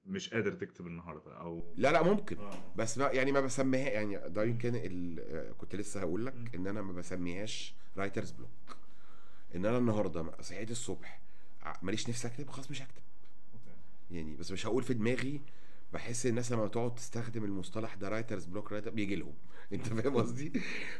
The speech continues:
Speaker 2: بحس إن هو نحس كده.
Speaker 1: أوكي.
Speaker 2: فأنت عادي، أنت تعبان، مالكش نفس تكتب، ما تكتبش النهاردة. أنا لسه في ديدلاين، يعني، بس قصدي لو مفيش ديدلاين، طب ما تكتب بعده، عادي.
Speaker 1: مم.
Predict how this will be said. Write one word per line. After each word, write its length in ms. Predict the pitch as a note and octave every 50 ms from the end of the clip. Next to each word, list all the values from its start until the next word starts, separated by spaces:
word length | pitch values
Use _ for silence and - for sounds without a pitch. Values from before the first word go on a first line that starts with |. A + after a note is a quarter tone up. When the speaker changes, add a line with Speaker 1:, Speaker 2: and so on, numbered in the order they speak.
| - -
Speaker 2:
بحس 460 | F#2 G2 F#2+ F2 G2+ A#2+ A#2+ A#2+ C3
إن 60 | B2
هو 80 | B2 B2
نحس 460 | A#2+ A#2+ A#2+ - - - - - G#2+
كده. 260 | - G#2+ A2 B2 C#3+
Speaker 1:
أوكي. 680 | D#3 D#3+ - - - - - - - - - - - - - -
Speaker 2:
فأنت 220 | - B2 C3+ C3 D3
عادي، 280 | C3+ D3+ F3 E3 F3
أنت 400 | E3 - - C#3+ C#3+ D3 - - - - - - - - -
تعبان، 600 | A#2 G#2+ G#2 G#2+ A2 A#2 A#2 A#2 A#2+ A#2+ A#2+ A#2+ A#2+ - - - - - - - - - -
مالكش 380 | F#2+ F#2 G2 A2+ A#2+ A#2+ - A#2
نفس 260 | A2+ A2+ A#2 - -
تكتب، 360 | - G2+ - - G#2+ A2 A#2 A#2+ - -
ما 100 | A#2 A#2+
تكتبش 380 | A#2+ - - D3+ C3 - -
النهاردة. 400 | A#2+ B2 A#2+ A2+ A#2 A2+ A2 G#2+ - - - - -
أنا 160 | E2+ F#2 A2
لسه 160 | A#2 A2+ A#2
في 100 | G2 A#2
ديدلاين، 480 | A2+ A2+ G#2 G2 F#2 F2+ F#2 F2 - D2+
يعني، 200 | D2+ D2 C#2 C2+ C2
بس 180 | C#2+ - -
قصدي 160 | F2 F2+ G2+ G2+
لو 60 | F#2+
مفيش 180 | F2+ - A2 G#2
ديدلاين، 520 | A2 G2 F#2 G2+ G2+ G#2+ A2 A2 A2+ A2+ - - - - - - - - -
طب 120 | F2+ F2
ما 60 | F#2
تكتب 280 | F#2 A#2+ A#2 B2+ C#3+ C3
بعده، 300 | C3+ B2+ A#2 G#2+ G#2 G#2 G2 - - - - - - - - - - - F2+
عادي. 360 | F2 G2 G#2+ G#2+ - - - - - - - - - A#2+
Speaker 1:
مم. 80 | A#2